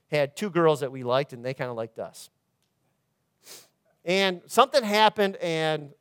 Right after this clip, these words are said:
one of them said something mean or did something, didn't like one of us or something. I think it was,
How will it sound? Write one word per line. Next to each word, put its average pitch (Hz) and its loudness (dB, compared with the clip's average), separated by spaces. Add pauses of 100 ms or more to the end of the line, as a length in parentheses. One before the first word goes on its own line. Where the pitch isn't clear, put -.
one 185 6
of 214 4
them 180 2 (360)
said 180 -4
something 170 2
mean 170 -2
or 143 0
did 165 0
something, 147 -2
didn't 143 -2
like 147 0
one 143 0
of 135 0
us 131 0
or 120 -20
something. 110 -14
I 107 -18
think 135 -12
it 131 -10
was, 107 -12